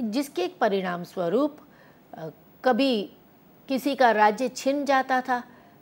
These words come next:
कभी कोई राज्य पराजित हो जाता था तो दूसरा राज्य अपनी सीमा का विस्तार कर लेता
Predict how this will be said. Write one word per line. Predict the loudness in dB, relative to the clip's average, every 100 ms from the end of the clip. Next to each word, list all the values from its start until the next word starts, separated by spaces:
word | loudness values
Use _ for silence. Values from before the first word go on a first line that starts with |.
| 4
कभी | 4 4
कोई | 4 4
राज्य | 6 2 2 0
पराजित | 0 0 0 -2 -4 -2
हो | 0
जाता | 2 0 0
था | 0 0
तो | -2
दूसरा | -4 -8 -2 0 2
राज्य | 2 2 2 2 -6 -20 -12 -4
अपनी | -4 0 -2
सीमा | -2 -2 0 0
का | 2
विस्तार | 0 0 -2 0 2
कर | 0 -6
लेता | -6 -8 -10 -14